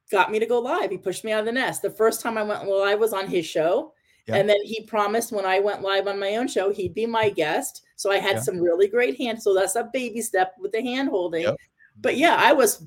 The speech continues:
Speaker 1: "No way on this green earth am you getting me to go live." And here I am. <laughs> So there you
Speaker 2: There you
Speaker 1: go.
Speaker 2: are. See, here we are, and you're live, no problem. You know, it's not that big of a deal. It's easy stuff. So,
Speaker 1: No,
Speaker 2: well,
Speaker 1: I wouldn't have done that if it wasn't for my coach. There's no
Speaker 2: Yep,
Speaker 1: way.
Speaker 2: yep.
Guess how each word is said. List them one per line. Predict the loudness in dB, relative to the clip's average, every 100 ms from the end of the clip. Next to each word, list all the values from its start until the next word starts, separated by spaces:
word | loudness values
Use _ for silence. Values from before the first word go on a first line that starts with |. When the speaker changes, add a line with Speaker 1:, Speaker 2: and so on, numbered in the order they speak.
| _
Speaker 1:
"No | -6 0 4 6 8 8 10
way | 10 12
on | 10 6 4
this | 2
green | 0 -2 0
earth | 0 -2
am | -2
you | 0
getting | 0 0
me | -6
to | -4
go | -2 -2
live." | -4 -6 -8 -2
And | 0
here | 2 2
I | 0 -2
am. | -6
<laughs> | _ _ -10
So | -2 8
there | 10
you | 10
Speaker 2:
There | 8
you | 8
Speaker 1:
go. | 8
Speaker 2:
are. | 4 6
See, | 4 4 -4 -10 -2
here | 10
we | 10 12
are, | 8 4
and | 4
you're | 8 12
live, | 12 10 8
no | 4
problem. | 6 10 10 10 6 2
You | -2 2
know, | 2
it's | 0 -4
not | 2 4 10
that | 8 8
big | 0
of | 0
a |
deal. | 2 4 6
It's | 4 0
easy | -4 -4
stuff. | -2 -2 -2
So, | -6 -8 -10 -16 -16 -14 -8
Speaker 1:
No, | -2 8
Speaker 2:
well, | 10
Speaker 1:
I | 10
wouldn't | 6 0
have | 2
done | 0 2 0
that |
if | 2
it | 2
wasn't | 2 0
for | -2
my | -4
coach. | -2 -4 -4 -18 _
There's | -6 -2
no | 2
Speaker 2:
Yep, | 2
Speaker 1:
way. | 0
Speaker 2:
yep. | -8 -8